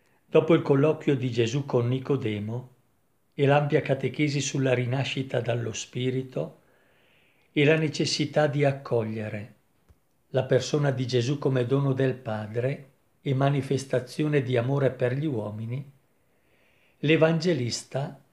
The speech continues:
raccoglie l'ultima testimonianza del Battista su Gesù. La figura di Giovanni il Battista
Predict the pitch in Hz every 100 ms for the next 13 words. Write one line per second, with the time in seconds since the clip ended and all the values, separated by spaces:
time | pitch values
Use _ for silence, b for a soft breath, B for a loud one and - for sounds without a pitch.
0 | - 139 135 - 165 151 147 175 165 165
1 | 151 143 151 135 - 160 160 127 113 107
2 | - - 131 - 143 117 147 139 160 -
3 | - 139 - - 127 - 143 123 131 113
4 | 120 - _ _ _ _ _ _ _ _
5 | _ _ _ _ _ _ _ _ _ -
6 | 131 139 143 156 143 139 139 139 139 131
7 | 117 110 - 147 147 - - 170 190